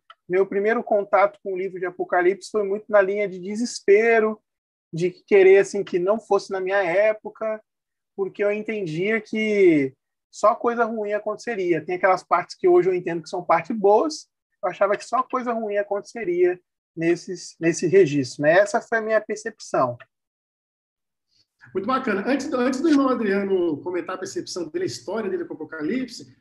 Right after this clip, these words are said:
Speaker 2: eu gostaria de saber de vocês também. Eu esqueci de perguntar de vocês. Você tem alguma relação especial com o Apocalipse? Algo da sua história?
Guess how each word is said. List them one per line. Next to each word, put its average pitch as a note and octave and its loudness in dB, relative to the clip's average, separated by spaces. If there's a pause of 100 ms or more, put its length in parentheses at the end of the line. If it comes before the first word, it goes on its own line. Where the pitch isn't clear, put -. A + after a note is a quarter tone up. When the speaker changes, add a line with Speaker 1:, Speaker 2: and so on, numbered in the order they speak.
Speaker 2:
eu - -10
gostaria B3+ 0
de D4 -2
saber C#4+ 0
de C4+ -2
vocês C#4+ -2
também. E3 -8
Eu C3 -16
esqueci - -8
de - -8
perguntar C#4 -4
de B3 -6
vocês. A#3+ -2 (300)
Você B3 -2
tem E4 -4
alguma E4 0
relação B3 -2
especial A3 -8
com F#3+ -12
o - -10
Apocalipse? F3+ -6
Algo G3+ -8
da G3 -10
sua F#3 -12
história? F#3 -6